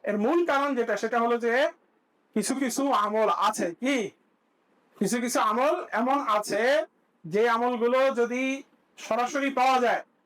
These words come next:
সরাসরি পাওয়া যায়, তাহলে কথার কথা আমি উদাহরণ দেই। কোন এক ব্যক্তি কোরআন শরীফ ডাস্টবিনে ফেলে দিল, এটা আমল নাকি আমল না? কুফরি কি কুফরি না? কেউ একজন আল্লাহ এবং তার রাসূলকে গালি দিল,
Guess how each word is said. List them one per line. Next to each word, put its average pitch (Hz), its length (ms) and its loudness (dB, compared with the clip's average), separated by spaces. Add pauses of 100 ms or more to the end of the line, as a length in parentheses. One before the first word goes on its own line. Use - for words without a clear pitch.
(120)
সরাসরি 262 560 0 (600)
পাওয়া 220 200 2
যায়, 202 260 -2 (180)
তাহলে 220 300 0
কথার 226 280 0
কথা 220 160 -2
আমি 214 140 -4
উদাহরণ 214 340 0
দেই। 190 260 0 (580)
কোন 202 120 -2
এক 220 220 -2
ব্যক্তি 247 520 -2 (600)
কোরআন 247 260 0
শরীফ 233 240 -4
ডাস্টবিনে 202 440 -2
ফেলে 190 180 -2
দিল, 160 180 -4 (840)
এটা 214 200 0
আমল 240 320 2
নাকি 240 180 -2
আমল 214 220 -2
না? 170 200 -4 (1400)
কুফরি 240 280 -2
কি 262 120 -4
কুফরি 233 300 -2
না? 185 260 -4 (1400)
কেউ 220 160 0
একজন 233 300 0
আল্লাহ 233 280 2
এবং 226 180 0
তার 226 160 -2
রাসূলকে 226 360 -2
গালি 196 240 -2
দিল, 185 220 -4